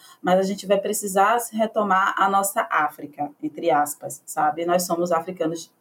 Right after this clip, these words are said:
nós somos da diáspora, mas em algum momento nós vamos ter que retornar pra lá. E como é que a gente vai fazer isso? E no filme mostra muito isso, sabe? Essa questão de, dessa, dessa união,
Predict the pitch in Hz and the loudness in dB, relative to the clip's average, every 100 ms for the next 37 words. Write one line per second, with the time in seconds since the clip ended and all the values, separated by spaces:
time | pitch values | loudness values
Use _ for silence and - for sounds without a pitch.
0 | _ 170 170 175 175 170 160 190 165 156 | _ 0 2 0 0 2 2 4 2 2
1 | - 196 220 - - - 185 185 202 196 | 0 -2 -2 -8 -20 0 2 2 2 0
2 | 202 220 196 190 196 190 196 190 208 202 | 0 0 0 0 -2 0 -2 -4 -6 -2
3 | 220 214 196 180 180 175 156 147 - 185 | -2 -2 -2 -2 0 0 0 0 -2 -6
4 | 180 180 185 208 196 - 185 180 175 175 | -2 -2 -2 -4 -8 -2 0 2 0 0
5 | 151 143 - - _ - - - 190 208 | 0 -4 -10 -16 _ -20 -14 -2 0 0
6 | - 226 214 214 220 226 220 208 202 247 | -2 -2 2 0 2 0 0 -2 -2 -2
7 | 240 220 - - 156 - 185 - _ - | 0 -2 -6 0 0 2 -4 -8 _ -2
8 | 185 185 180 190 - 185 185 180 180 180 | 0 0 -2 -2 2 2 2 2 4 4
9 | 180 185 214 - 240 202 - - 185 - | 4 4 4 2 2 2 2 4 2 2
10 | 214 196 196 175 156 143 | -2 0 2 4 4 2